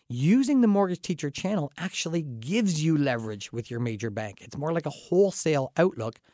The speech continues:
versus walking in retail. Not to mention maintaining a relationship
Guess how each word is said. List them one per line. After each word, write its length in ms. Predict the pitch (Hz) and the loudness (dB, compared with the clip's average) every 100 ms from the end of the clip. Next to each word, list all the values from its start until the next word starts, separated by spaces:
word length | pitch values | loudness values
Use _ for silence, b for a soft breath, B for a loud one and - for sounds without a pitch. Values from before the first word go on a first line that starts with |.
| b b b | b b b
versus 280 | 139 135 123 | -4 -2 0
walking 340 | 131 131 127 | 0 0 -2
in 160 | 123 117 | -4 -2
retail. 460 | 160 185 117 104 - - | -4 -4 -8 -10 -14 -8
Not 160 | 277 | -6
to 100 | - | 0
mention 440 | 202 277 240 190 202 _ _ _ _ _ | 2 4 2 0 -2 _ _ _ _ _
maintaining 540 | 175 214 190 185 180 | 4 4 4 4 4
a 60 | 175 | 4
relationship 640 | 175 180 220 214 - 117 | 4 2 2 2 0 -2